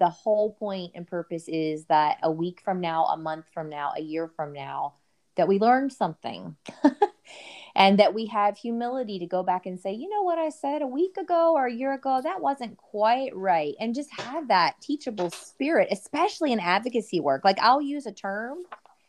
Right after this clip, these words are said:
that I've learned from one person, and then two weeks later, somebody's like, "Yeah, let's not call it that. Let's call it this." <laughs>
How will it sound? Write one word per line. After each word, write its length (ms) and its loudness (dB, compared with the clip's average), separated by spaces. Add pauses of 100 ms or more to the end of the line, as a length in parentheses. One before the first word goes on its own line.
(140)
that 100 2
I've 200 2
learned 300 -8
from 160 -10
one 200 -8
person, 500 -8
and 200 -2
then 220 -2
two 180 -2
weeks 220 -6
later, 260 2
somebody's 420 0
like, 220 2
"Yeah, 380 2
let's 280 0
not 340 -2
call 220 6
it 140 0
that. 280 -4
Let's 160 -10
call 200 2
it 160 -4
this." 440 -6
<laughs> 40 4